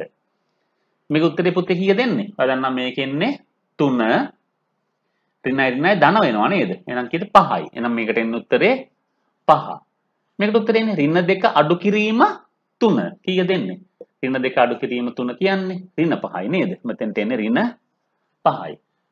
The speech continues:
ඍණ එක අඩු කිරීම පහ. ඍණ එක අඩු කිරීම පහ. ඍණ හයයි. හතර අඩු කිරීම දෙක, දෙකයි. එහෙනම් අපි මෙතෙන්දිත් කරේ මොකද්ද? ඒ අවයවයට සාපේක්ෂ අනුරූප අවයවය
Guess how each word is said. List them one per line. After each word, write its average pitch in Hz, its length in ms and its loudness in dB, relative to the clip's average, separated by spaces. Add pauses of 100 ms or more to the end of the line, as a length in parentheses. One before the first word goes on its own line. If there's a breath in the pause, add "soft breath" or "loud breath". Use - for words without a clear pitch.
(120)
ඍණ 180 220 2
එක 196 200 0 (140)
අඩු 143 200 0
කිරීම 220 480 0
පහ. 190 260 4 (500)
ඍණ 139 260 -2
එක 135 180 -6
අඩු 113 240 2
කිරීම 120 360 -4
පහ. 160 220 2 (300)
ඍණ 117 240 -2 (640)
හයයි. 107 360 2 (420)
හතර 147 320 6
අඩු 165 220 6
කිරීම 123 440 0
දෙක, 104 200 2 (960)
දෙකයි. - 340 -8 (580)
එහෙනම් 135 140 -4
අපි 123 120 -2
මෙතෙන්දිත් 113 400 -4
කරේ 120 220 0
මොකද්ද? 165 380 2 (320 soft breath)
ඒ 147 160 2
අවයවයට 120 840 4 (340)
සාපේක්ෂ 117 680 4 (160)
අනුරූප 143 480 4
අවයවය 127 500 2